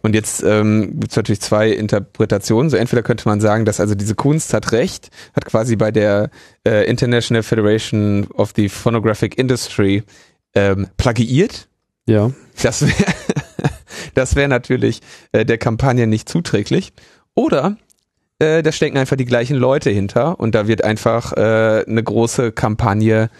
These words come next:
Speaker 1: ähm, gefahren, was ebenfalls der, ähm, oder eine, eine Kampagne gefahren, wo noch einige Leute im Hintergrund hängen. Große Kampagne ist ja offensichtlich. Das wäre dann natürlich auch der Kampagne nicht wirklich zuträglich. Ähm, ja.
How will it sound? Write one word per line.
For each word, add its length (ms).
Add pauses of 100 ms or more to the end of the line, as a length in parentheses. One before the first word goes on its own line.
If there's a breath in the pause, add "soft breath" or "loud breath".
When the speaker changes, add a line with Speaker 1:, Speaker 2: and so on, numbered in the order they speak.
(540 soft breath)
Speaker 1:
ähm, 500 (180)
gefahren, 580 (340 soft breath)
was 400
ebenfalls 560
der, 500
ähm, 520 (640)
oder 120
eine, 240
eine 140
Kampagne 400
gefahren, 320
wo 60
noch 180
einige 300
Leute 260
im 80
Hintergrund 520
hängen. 200 (360 loud breath)
Große 260
Kampagne 420
ist 140
ja 60
offensichtlich. 600 (400 loud breath)
Das 200
wäre 180
dann 120
natürlich 340
auch 180
der 200
Kampagne 460
nicht 180
wirklich 300
zuträglich. 640 (380 soft breath)
Ähm, 480 (2000)
ja. 180